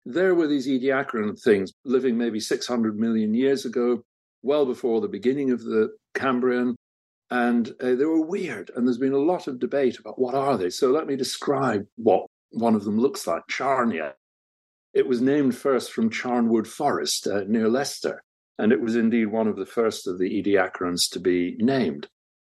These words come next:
It's a strange thing that looks superficially like a fern, but then when it's reconstructed, when the fossils are properly scanned and imaged, you realize it's, it's more like a blow-up fern. In other words, it's not flat with branching,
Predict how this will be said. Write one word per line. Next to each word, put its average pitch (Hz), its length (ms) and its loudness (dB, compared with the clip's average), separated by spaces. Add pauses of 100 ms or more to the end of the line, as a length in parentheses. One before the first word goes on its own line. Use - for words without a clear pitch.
(220)
It's - 160 6
a 151 60 4
strange 180 640 2
thing 139 220 2
that 127 120 2
looks 143 280 -2
superficially 175 680 0
like 135 280 0
a 123 60 -10
fern, 95 640 -2 (480)
but 139 160 2
then 147 220 2
when 139 160 4
it's 127 160 -4
reconstructed, 151 880 -2
when 117 160 2
the 110 80 2
fossils 131 460 0
are 113 120 2
properly 107 500 -2
scanned 117 540 0
and 104 140 0
imaged, 127 500 0 (420)
you 123 140 2
realize 135 400 2
it's, 139 160 -8
it's - 240 0
more 147 240 0
like 139 220 0
a 131 40 -2
blow-up 127 580 0
fern. - 540 -2 (380)
In 120 140 -2
other 127 180 4
words, 117 180 2
it's 104 160 -10
not 151 200 -2
flat 147 460 -2 (120)
with 98 220 -2
branching, 110 720 0